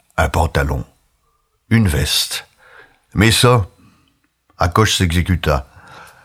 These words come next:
Bon, maintenant tu accroches tes vieux habits au crochet,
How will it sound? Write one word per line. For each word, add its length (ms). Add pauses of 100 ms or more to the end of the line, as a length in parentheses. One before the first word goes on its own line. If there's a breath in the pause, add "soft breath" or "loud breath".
(280 loud breath)
Bon, 120
maintenant 400
tu 140
accroches 320
tes 140
vieux 240
habits 220
au 100
crochet, 500